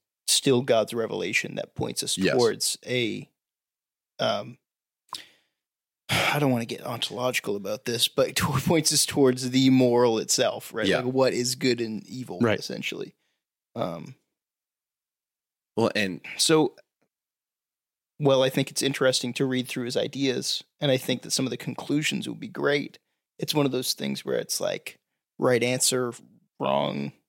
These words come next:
Speaker 3: Wrong way of getting there.
Speaker 1: wrong way of getting there a little
Speaker 2: Yeah.
Speaker 1: bit.
Speaker 3: Yeah. The, the
Speaker 2: Or
Speaker 3: thing
Speaker 1: But
Speaker 3: is
Speaker 1: you know what, who, who am I to say? Like,
Speaker 2: any,
Speaker 1: he's also
Speaker 2: any
Speaker 1: studied
Speaker 2: human,
Speaker 1: a lot more.
Speaker 2: any human endeavor
Speaker 1: Yeah.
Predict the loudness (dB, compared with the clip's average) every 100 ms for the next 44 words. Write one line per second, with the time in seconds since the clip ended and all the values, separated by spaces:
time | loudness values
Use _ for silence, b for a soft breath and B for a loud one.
0 | _ _ -4 0 0 0 -2 -2 -4 -4
1 | 0 2 2 0 -2 -2 -2 -2 -2 -4
2 | -4 -2 -2 0 0 0 2 4 4 4
3 | 2 2 2 2 2 2 4 4 2 0
4 | 4 6 6 6 6 4 2 2 2 2
5 | 2 4 2 2 2 2 2 2 0 -2
6 | -2 0 0 -2 -4 -6 -8 -2 -2 -2
7 | -6 -6 -2 0 0